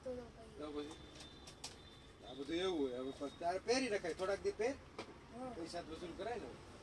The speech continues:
Speaker 1: હવે તમે જે આપો ને.
Speaker 2: એમ ન હોય, તાર
Speaker 1: એવું હોય તો
Speaker 2: પપ્પાને
Speaker 1: આ આપી દો તમે,
Speaker 2: કઈ?
Speaker 1: ખાલી ત્રણસો.
Speaker 2: એ થોડી અપાય કે.
Speaker 1: આ તો બારસો ની છે ને, તમે જે આપો એ તમે આપો.
Speaker 2: બારસો, એ બારસો હે પાછી, ખ્યાલ આવ્યો?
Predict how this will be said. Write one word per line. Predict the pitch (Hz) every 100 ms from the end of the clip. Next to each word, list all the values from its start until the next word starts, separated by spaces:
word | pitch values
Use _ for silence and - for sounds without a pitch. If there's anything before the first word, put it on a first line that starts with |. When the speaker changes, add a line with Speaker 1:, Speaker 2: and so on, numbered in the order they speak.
| - - -
Speaker 1:
હવે | 247 294
તમે | 311 311
જે | 294 262 294
આપો | 302 285 302 285
ને. | 254 226 214 - -
Speaker 2:
એમ | 269
ન | 269 277
હોય, | - 285
તાર | 302
Speaker 1:
એવું | 277 311 349
હોય | 330
તો |
Speaker 2:
પપ્પાને | 349 320
Speaker 1:
આ | 320
આપી | 277 277 262
દો | 254
તમે, | 240 240
Speaker 2:
કઈ? | 240
Speaker 1:
ખાલી | 285 302
ત્રણસો. | - 262 247
Speaker 2:
એ | - - - - - - - - - 127 127 -
થોડી | 156 156
અપાય | 143 127
કે. | - -
Speaker 1:
આ | - 233
તો | 320
બારસો | 302 285 311 370
ની | 359 359
છે | 359
ને, | 392
તમે | 311 285
જે | 262 302
આપો | 311 311 311
એ | 277
તમે | 269 277 285
આપો. | 285 170
Speaker 2:
બારસો, | 165 156 151 151 143 - 170
એ | 202
બારસો | 165 175 175 185
હે | 175
પાછી, | 160 160 147
ખ્યાલ | 147 160 156
આવ્યો? | 170